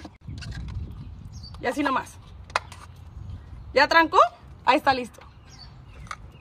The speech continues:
Agarra tu filtro nuevo y límpialo muy bien por fuera,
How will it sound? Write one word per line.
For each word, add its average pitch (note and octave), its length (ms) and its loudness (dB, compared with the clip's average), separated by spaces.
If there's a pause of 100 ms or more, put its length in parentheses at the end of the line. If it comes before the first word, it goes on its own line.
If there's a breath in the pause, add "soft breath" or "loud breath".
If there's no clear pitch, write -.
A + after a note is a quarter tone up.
(560)
Agarra E4 420 4
tu F4+ 80 -4
filtro F4+ 300 0
nuevo F4+ 280 4 (140)
y D4+ 80 2
límpialo D4+ 480 2
muy D#4+ 160 2
bien D#4+ 160 0
por D#4+ 140 -6
fuera, D#4 280 -2